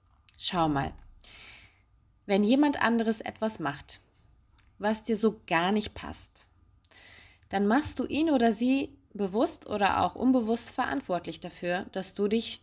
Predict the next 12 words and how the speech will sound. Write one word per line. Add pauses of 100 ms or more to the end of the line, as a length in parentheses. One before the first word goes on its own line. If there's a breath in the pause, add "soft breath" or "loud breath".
danach
schlecht
fühlst, (120)
dass
du
wütend
bist
oder
schlechte
Laune
hast,
oder?